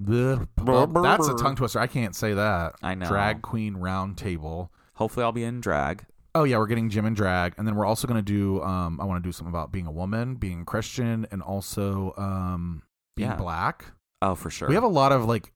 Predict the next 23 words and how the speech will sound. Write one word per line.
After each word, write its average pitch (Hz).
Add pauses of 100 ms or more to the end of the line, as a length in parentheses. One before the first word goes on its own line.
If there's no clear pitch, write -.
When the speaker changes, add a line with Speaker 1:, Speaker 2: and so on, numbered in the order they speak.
Speaker 1:
um, 101 (340)
what 139
was 165
we 156
were 156
going 151
for 151
this 143
season? 135
Speaker 2:
We 123
Speaker 1:
Like, 104
Speaker 2:
kinda 208
Speaker 1:
mis-, 202
Speaker 2:
just, 170
like, 127 (120)
stigma 120
in 113
Speaker 1:
stigmas, 147
Speaker 2:
general. 139
Speaker 1:
misconceptions, 113 (100)
kinda, 135
like, 123
just -